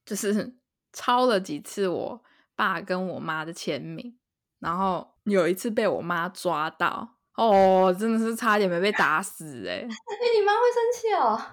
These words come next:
Speaker 1: 我妈超，哦，我妈超恐怖，超级无敌恐怖，她根本就是个恶魔。你知道她现在不承认，可是我跟你讲，
Speaker 2: <laughs>
Speaker 1: 唯独就是我弟小的时候只有被我妈揍过一次，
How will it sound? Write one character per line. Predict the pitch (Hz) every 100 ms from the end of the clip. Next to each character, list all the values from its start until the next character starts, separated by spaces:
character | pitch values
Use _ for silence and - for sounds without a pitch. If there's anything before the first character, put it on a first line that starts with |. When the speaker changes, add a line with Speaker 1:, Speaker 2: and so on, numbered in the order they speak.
| _
Speaker 1:
我 | 180 190
妈 | 233 262
超， | 254 240 240 - - - -
哦， | -
我 |
妈 | 247 247 214 247 262
超 | - - 247 247 247
恐 | 247 - 233 202 165
怖， | 185 226 220 196 170
超 | - - 247 254 254
级 | 220 196
无 | 196 202
敌 | 202
恐 | 214 196
怖， |
她 | 233 294
根 | 277
本 | 240
就 | 214
是 | 247 -
个 | - -
恶 | 254 233 185
魔。 | 180 190 - 226 247 - -
你 | 196
知 |
道 | 254
她 |
现 | 320 311
在 | 320
不 | 302
承 | 294 - - 175 170 175
认， | 208 - 220 _ - -
可 | 262 254
是 | 269
我 | 285 202
跟 | 226 226
你 |
讲， | 202 175 - -
Speaker 2:
<laughs> | _ _ - -
Speaker 1:
唯 | 208 262
独 | 285 226 196
就 | 214 240 233
是 | 220 - 226 -
我 | 185 180
弟 | - 311 208
小 | - -
的 | - -
时 | -
候 | 175
只 | 180 165
有 | 156
被 | - 214
我 | 170 -
妈 | - 170 160 _ _
揍 | - 220 165
过 | 180 165
一 | - -
次， | - 185